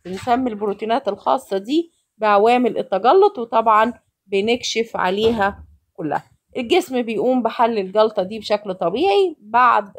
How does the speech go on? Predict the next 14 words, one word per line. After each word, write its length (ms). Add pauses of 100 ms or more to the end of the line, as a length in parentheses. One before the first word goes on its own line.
ما 140
يحصل 360
الشفاء، 600 (360)
وأحيانا 1300 (2250)
قد 180
لا 220
يتم 440
حل 400
هذه 680 (100)
الخثرة، 600 (120)
وبعدين 600
ممكن 600 (500)
يتكون 720
جلطة، 640